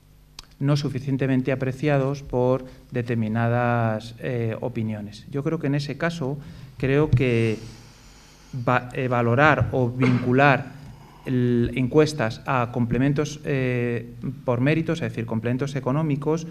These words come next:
pues puede tener cierto aspecto, mm, ¿cómo decirlo? No sé si decir de perversión, porque suena un poco mal,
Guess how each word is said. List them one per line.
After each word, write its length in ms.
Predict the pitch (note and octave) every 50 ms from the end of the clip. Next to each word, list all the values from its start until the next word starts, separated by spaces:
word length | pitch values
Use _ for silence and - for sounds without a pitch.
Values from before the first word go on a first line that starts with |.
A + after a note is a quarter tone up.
| - - - - - - -
pues 280 | - B2 A#2 A2+ A2+
puede 260 | A#2 - C3 C3 C3+ B2+
tener 320 | C3 C3+ C3 C3+ C#3 C#3+
cierto 640 | C#3 - - C3 B2+ C3 B2 - - C#3 C3+ C3 C3
aspecto, 720 | A#2 A2+ A#2+ - A#2+ A2 - - - C#3 C3+ C3+ C3+ - - - - - - - - - - -
mm, 540 | D#3+ C#3 C3 B2+ A#2+ A#2 A2+ A2 G#2+ A2 A2+
¿cómo 260 | A2+ - C3 B2+ A#2+
decirlo? 460 | A2+ A#2 - C#3+ C#3+ C#3+ B2+ A2 - -
No 120 | - A#2+ B2
sé 140 | - C3
si 100 | A#2 -
decir 260 | A#2 A#2 A2+ A#2 B2+ A#2
de 80 | A#2 A#2
perversión, 560 | A#2 A#2+ A#2+ A#2 A2+ A2 A2 - - C#3+ D3+
porque 260 | - C#3+ B2 A#2 -
suena 160 | - - C#3 D3
un 60 | C#3+
poco 200 | C#3+ - - -
mal, 220 | A2 B2+ C3+ C3